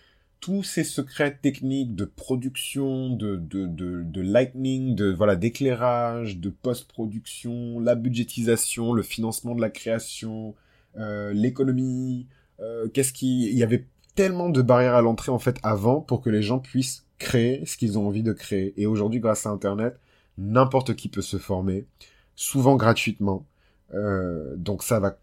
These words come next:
complètement changer le game, en fait. Et, et les labels s'adaptent à ça. C'est pour ça que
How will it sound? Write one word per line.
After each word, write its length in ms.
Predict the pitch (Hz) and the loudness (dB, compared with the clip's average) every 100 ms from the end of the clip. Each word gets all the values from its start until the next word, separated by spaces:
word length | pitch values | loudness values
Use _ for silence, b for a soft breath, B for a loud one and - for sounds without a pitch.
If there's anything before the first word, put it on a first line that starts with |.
| - | -8
complètement 640 | - 175 147 127 127 123 | -4 -2 2 2 2 -4
changer 320 | - 110 107 | -2 -2 -2
le 80 | 95 | 0
game, 260 | 117 107 | 0 0
en 80 | 90 | -2
fait. 220 | - 82 - | -4 -8 -2
Et, 340 | 95 92 95 | 0 2 0
et 40 | 92 | 2
les 140 | 95 | 4
labels 300 | 101 104 131 | 6 8 6
s'adaptent 340 | 131 101 101 | 4 2 4
à 60 | 110 | 0
ça. 200 | - 170 | 2 2
C'est 80 | 101 | 2
pour 120 | 95 | -2
ça 100 | 139 | -4
que 320 | 135 104 87 | 2 2 2